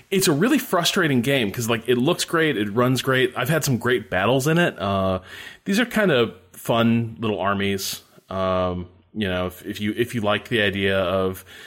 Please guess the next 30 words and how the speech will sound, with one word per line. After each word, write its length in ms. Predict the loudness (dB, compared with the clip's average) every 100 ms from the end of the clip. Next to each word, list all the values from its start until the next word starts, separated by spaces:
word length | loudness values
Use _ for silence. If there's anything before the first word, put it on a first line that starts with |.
| -20 -20 -20 -20 -20 -6
Viking 460 | 0 2 2 2 2
shield 420 | 2 4 4 4
walls 460 | 4 6 4 2
clashing 720 | 0 -2 0 0 0 2 4 4
with, 280 | 2 2
uh, 400 | 2 4 6 4 0 -14 -2
you 120 | 2
know, 160 | 2 2
Saxon 540 | 2 0 0 -2 -2
axemen 680 | -2 -4 -2 0 0 -2 -4 -16 -12
and, 320 | -4 -4 0
uh, 200 | 2 2 2
you 100 | 0
know, 80 |
Welsh 320 | 2 2 2 2
archers, 460 | 0 2 0 0
there 120 | 0
is 180 | 2 2
that 180 | 2 0
stuff, 320 | 0 0 0
and 160 | 2 2
it's, 280 | 2 -6 0
it 140 | 2 4
is 140 | 2
pretty 260 | -2 -2 0
cool. 200 | 2 0
It's 80 |
cool 200 | 2 2
as 100 | 2
hell. 340 | 2 -2 -4